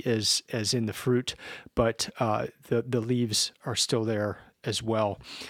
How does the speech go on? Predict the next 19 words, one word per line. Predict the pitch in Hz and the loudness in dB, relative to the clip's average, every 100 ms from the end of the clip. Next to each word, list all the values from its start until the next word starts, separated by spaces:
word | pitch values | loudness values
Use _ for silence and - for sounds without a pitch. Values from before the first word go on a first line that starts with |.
| - | -8
So | - 139 | 0 4
that, | 143 214 | 6 6
that's | 185 190 | 6 6
one | 151 165 156 | 8 8 10
way | 147 | 8
to | |
look | 127 139 151 | 6 6 6
at | 139 | 6
it. | 131 | 4
I | 113 | 4
thought | 151 135 | 2 2
that | - 120 - - | 2 0 -2 -4
that | 123 - | -2 -2
picture | - 127 - 117 | -2 0 2 2
of | 117 | 2
it | 110 - | -2 0
was, | 110 90 101 - - | 0 0 0 -2 -4
was | 156 123 113 | -4 -2 2
helpful. | 160 151 - 147 135 | 4 4 6 4 4